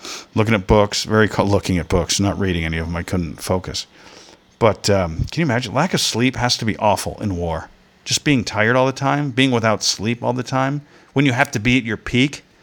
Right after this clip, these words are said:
and you're at your most exhausted and in need of sleep. Oh, God.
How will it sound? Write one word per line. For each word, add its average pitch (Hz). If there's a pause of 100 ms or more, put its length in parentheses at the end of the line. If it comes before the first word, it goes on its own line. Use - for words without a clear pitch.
(320)
and 123
you're 139
at 123
your 123
most 120
exhausted 110
and 117
in 110
need 120
of 113
sleep. 110
Oh, 95
God. 71